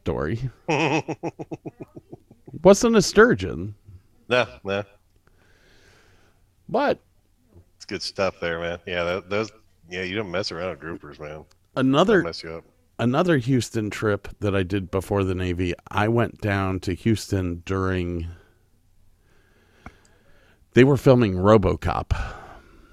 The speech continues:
Speaker 2: Oh, wow.
Speaker 1: At the Astrodome. Uh, and we got there just as they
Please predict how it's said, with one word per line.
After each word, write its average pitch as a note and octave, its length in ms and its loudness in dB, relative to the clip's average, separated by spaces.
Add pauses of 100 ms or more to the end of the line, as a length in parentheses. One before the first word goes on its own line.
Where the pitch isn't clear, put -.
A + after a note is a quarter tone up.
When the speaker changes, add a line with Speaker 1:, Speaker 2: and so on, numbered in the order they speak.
(100)
Speaker 2:
Oh, A#3 100 0
wow. C3+ 220 2 (640)
Speaker 1:
At G#2+ 260 6 (220)
the F#2+ 540 -2 (180)
Astrodome. E2+ 640 0 (2000)
Uh, F#2 400 2 (1000)
and G#2 460 -4 (160)
we A2 300 2
got C3 280 4
there A2+ 240 2
just A2+ 380 -2
as A2 240 -2
they G#2+ 340 0